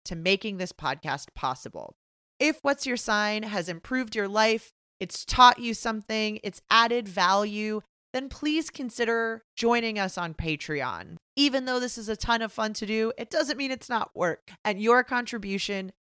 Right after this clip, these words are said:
really helps make that work possible. We love making this show, and we want to keep doing it as much and as often as possible,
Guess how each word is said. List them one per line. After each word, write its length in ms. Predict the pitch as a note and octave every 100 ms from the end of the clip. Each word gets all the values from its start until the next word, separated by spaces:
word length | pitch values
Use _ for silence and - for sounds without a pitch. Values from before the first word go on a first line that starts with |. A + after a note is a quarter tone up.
| _
really 280 | G3+ A#3 A#3
helps 280 | G#3+ F#3+ -
make 220 | F3+ E3
that 160 | D#3 -
work 240 | C#3+ -
possible. 560 | - - - - B1+ - _ -
We 120 | F#3+
love 360 | F3+ A3+ A3+ G3+
making 360 | G3+ F#3 F3+
this 140 | E3 E3+
show, 340 | - D#3+ D#3
and 120 | - D3+
we 100 | D#3+
want 220 | F3+ G3+
to 60 |
keep 280 | F#3+ F#3+ -
doing 360 | - D#3+ D#3+ D#3
it 200 | D3+ - _ _ _ _
as 260 | A3+ A#3+ A3+
much 560 | B3+ B3+ C4 - - - _ _ _ -
and 160 | C#4+
as 160 | B3 G3
often 400 | F#3 F3 - D#3
as 180 | D3 -
possible, 680 | - C#3 - C#3 E2 E2+